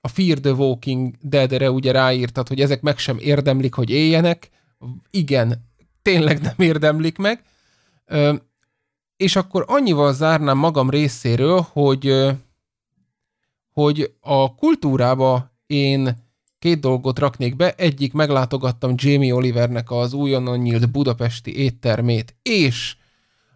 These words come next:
az Indexes Kultúr, ö, cikkét csak megerősíteni tudom, szar volt a pizza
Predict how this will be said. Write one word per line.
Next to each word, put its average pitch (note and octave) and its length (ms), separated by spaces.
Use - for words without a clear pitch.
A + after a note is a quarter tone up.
az C#3+ 180
Indexes C#3+ 600
Kultúr, C3+ 760
ö, C3 360
cikkét D#3 460
csak C#3+ 240
megerősíteni C3+ 800
tudom, C3 560
szar C3+ 420
volt F#3 260
a G3 60
pizza G#3+ 560